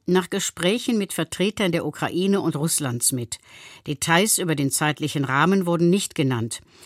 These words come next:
Über die neue Laufzeit gibt es widersprüchliche Angaben. Die Ukraine meldete eine Verlängerung um einhundertzwanzig Tage. Russland spricht von sechzig Tagen.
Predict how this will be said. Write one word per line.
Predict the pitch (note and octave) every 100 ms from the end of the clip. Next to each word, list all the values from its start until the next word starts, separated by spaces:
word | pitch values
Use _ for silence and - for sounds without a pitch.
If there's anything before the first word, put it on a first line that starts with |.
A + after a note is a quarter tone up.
| - - -
Über | G3 G#3
die | G#3+ A3+
neue | A3+ A#3
Laufzeit | G3 D#3+ A3 - - A#3+ A#3+
gibt | A#3+ -
es | G3 -
widersprüchliche | A3 A#3 C3 - C3+ B2+ C#3 - -
Angaben. | C#3+ C#3 C3+ C3 B2+ A#2 -
Die | A2
Ukraine | C#3+ - - E3 F#3 G#3
meldete | A3 G3+ F#3 F3+ - -
eine | D#3 D3
Verlängerung | - C#3 C#3+ E3+ D#3+ D#3+
um | D#3+ D#3+ C#3+
einhundertzwanzig | D3 D3 C#3+ B2+ - - C#3 E3+ A3 G3+
Tage. | - G#3 G#3 A3 - - - - -
Russland | D#3 A#3 A#3 A3
spricht | - - F#3 -
von | E3+ D#3+
sechzig | D3+ F3+ - B2+ -
Tagen. | - A2+ A2 A#2+